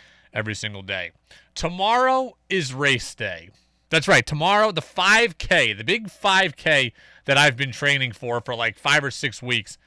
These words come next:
It's coming up tomorrow morning, ten A M in Colchester. I gotta tell you, I'm very, very nervous. And it, and it's really embarrassing to admit that. It's not that a five K is not hard.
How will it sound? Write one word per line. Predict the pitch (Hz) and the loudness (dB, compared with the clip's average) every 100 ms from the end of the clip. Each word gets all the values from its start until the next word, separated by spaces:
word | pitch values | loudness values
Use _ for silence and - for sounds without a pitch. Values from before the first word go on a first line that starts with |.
| _ _ - | _ _ -12
It's | 123 | -6
coming | - 156 151 | 0 2 2
up | 147 | -2
tomorrow | 123 143 139 135 | -4 -4 -2 -2
morning, | 131 127 127 120 - | -2 -2 -2 -4 -6
ten | - 185 | -2 0
A | 185 165 | 2 2
M | 139 127 113 _ _ _ 135 | 0 0 -6 _ _ _ -2
in | 131 | -2
Colchester. | - 127 120 - 110 - 110 - - | -2 -4 -2 -2 -2 -4 -10 -10 -4
I | 147 | 2
gotta | 190 190 | 4 4
tell | 156 175 170 | 2 0 0
you, | 190 233 _ _ _ _ _ _ _ - | 0 -4 _ _ _ _ _ _ _ 0
I'm | 151 139 | 0 2
very, | 110 143 156 139 | 2 4 6 4
very | 131 127 | 4 4
nervous. | 107 101 82 78 - - - | 2 -4 -10 -18 -20 -18 -4
And | 208 | -2
it, | 233 - | 0 -2
and | 202 | -4
it's | 196 - | -6 -14
really | 208 302 339 220 | -8 -6 -4 -4
embarrassing | 165 113 135 151 143 - - 120 107 | -6 -4 0 2 0 -4 -8 -10 -12
to | - 117 | -12 -12
admit | 104 101 - | -8 -10 -10
that. | 104 90 - | -12 -12 -8
It's | 190 - | -8 -6
not | 202 226 - | -2 -2 -2
that | 311 | -10
a | |
five | - - 156 160 - | -8 0 2 2 0
K | - 151 139 | -4 -2 -2
is | 123 107 | -4 -6
not | 117 117 - | -6 -6 -8
hard. | 107 98 95 | -10 -10 -12